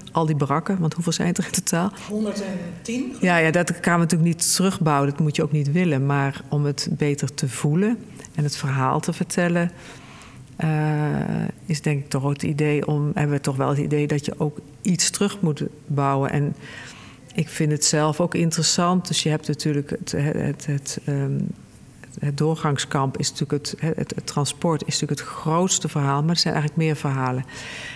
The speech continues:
Speaker 1: En wat ik denk, hè, wat wij, wat wij ook zo, zoals wij nu de ideeën hebben, is dat je die eigenlijk niet moet vermengen.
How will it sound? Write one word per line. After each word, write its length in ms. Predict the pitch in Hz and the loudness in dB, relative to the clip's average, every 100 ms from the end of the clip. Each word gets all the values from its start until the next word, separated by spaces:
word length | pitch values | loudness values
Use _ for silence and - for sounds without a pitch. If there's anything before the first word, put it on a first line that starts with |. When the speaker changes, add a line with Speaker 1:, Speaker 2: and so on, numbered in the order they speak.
| - | -4
Speaker 1:
En 120 | 160 | 0
wat 140 | 156 151 | 2 0
ik 180 | 151 156 | 0 2
denk, 380 | 160 151 143 | 2 2 0
hè, 260 | - 165 175 | -2 0 2
wat 160 | 165 156 | 0 0
wij, 120 | 151 - | -4 -4
wat 200 | 156 151 | -4 0
wij 240 | 156 147 | 0 0
ook 140 | 151 - | 0 -2
zo, 140 | - | -2
zoals 220 | 139 143 | -2 -2
wij 120 | 151 | 0
nu 140 | 147 147 | 0 0
de 80 | 139 | 0
ideeën 440 | 147 147 151 147 | 0 2 2 2
hebben, 280 | 147 156 160 - - - | 2 0 -2 -6 -16 -14
is 100 | - | -4
dat 120 | - 160 | -2 0
je 60 | |
die 100 | 165 | 0
eigenlijk 340 | 170 151 160 156 | 0 2 2 2
niet 80 | |
moet 160 | 151 147 | 2 0
vermengen. 460 | - 156 156 131 | 0 2 2 0